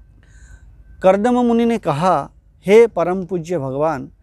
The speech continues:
समस्त अस्तित्वों के आगार आपका दर्शन प्राप्त करके मेरी दर्शन की साध पूरी हो गई। महान योगीजन बारंबार जन्म लेकर गहन ध्यान में आपके दिव्य रूप का दर्शन करने की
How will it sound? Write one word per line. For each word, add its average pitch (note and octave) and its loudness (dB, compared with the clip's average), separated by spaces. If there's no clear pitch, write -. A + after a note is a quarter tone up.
समस्त A3 0
अस्तित्वों G#3+ -4
के A3 -2
आगार D#3+ 0
आपका E3+ 0
दर्शन D#3 -2
प्राप्त D#3 -4
करके D3 -8
मेरी E3 0
दर्शन D#3 -2
की C#3+ -10
साध D#3 -2
पूरी C#3 -4
हो A2+ -8
गई। A2+ -12
महान E3+ 0
योगीजन E3 0
बारंबार G3 2
जन्म F3+ -2
लेकर D3+ -4
गहन D3 -2
ध्यान D3 -2
में D3 -4
आपके D#3+ 0
दिव्य C#3+ -2
रूप C#3+ -4
का C#3+ -6
दर्शन C3+ -8
करने C3 -8
की B2+ -14